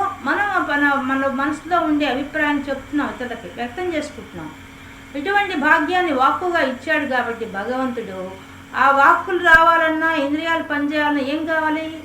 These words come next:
మన మనసు కావాలి, మనసులో భావాలు కావాలి. కాబట్టి చెప్తున్నాడు, మనసును తీసుకెళ్ళి నీ పాదాల దగ్గర పెట్టాలి. నా వాక్కులు, నువ్వు వాక్కు ఇచ్చావు కదా, నా నోటితో మాట్లాడే శక్తి ఇచ్చావు కదా, కాబట్టి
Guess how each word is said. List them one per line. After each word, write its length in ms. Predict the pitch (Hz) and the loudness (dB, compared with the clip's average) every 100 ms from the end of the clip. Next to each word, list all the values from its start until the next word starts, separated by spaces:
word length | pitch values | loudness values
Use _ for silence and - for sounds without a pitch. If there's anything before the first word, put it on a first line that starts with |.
| 226 | -8
మన 80 | 233 | -6
మనసు 440 | 220 233 285 302 | -4 -4 -6 -6
కావాలి, 360 | 220 175 - - - - - - - - - | -8 -8 -10 -16 -20 -20 -20 -20 -20 -20 -8
మనసులో 400 | 240 302 320 349 | -4 -2 -2 0
భావాలు 480 | 330 226 240 311 320 | 0 -2 -2 -2 -2
కావాలి. 340 | 214 180 156 147 - - - - - | -4 -8 -10 -12 -18 -20 -20 -20 -4
కాబట్టి 520 | 269 320 381 381 349 294 | 0 4 2 0 -4 -4
చెప్తున్నాడు, 560 | 285 277 254 180 196 | -4 -2 -2 -4 -4
మనసును 360 | 247 302 381 370 | -4 -4 -4 -4
తీసుకెళ్ళి 480 | 359 - 359 359 381 | -6 -2 0 0 -2
నీ 200 | 330 - | -4 2
పాదాల 360 | 294 294 311 294 | 2 4 2 0
దగ్గర 180 | 285 | -2
పెట్టాలి. 640 | 254 247 - 208 185 226 269 - - 185 - - - 226 | -2 -4 -4 -6 -6 -10 -12 -14 -12 -10 -12 -14 -10 0
నా 180 | 285 | 4
వాక్కులు, 500 | 277 240 294 - 370 | 4 4 2 0 -2
నువ్వు 220 | 302 254 226 | -2 -2 -2
వాక్కు 320 | 226 285 - | -2 -2 -2
ఇచ్చావు 320 | 330 359 359 | -4 2 2
కదా, 220 | 359 330 269 | 2 0 -2
నా 200 | 240 233 | -2 -4
నోటితో 360 | 269 269 302 277 | -4 -6 -4 -2
మాట్లాడే 540 | 247 247 285 277 277 | -2 -4 -4 -2 -4
శక్తి 320 | - 262 - | -6 -8 -8
ఇచ్చావు 340 | 294 320 269 226 | -8 -6 -4 -6
కదా, 120 | - | -10
కాబట్టి 680 | - 262 285 285 - 214 | -2 -2 0 -4 -8 -10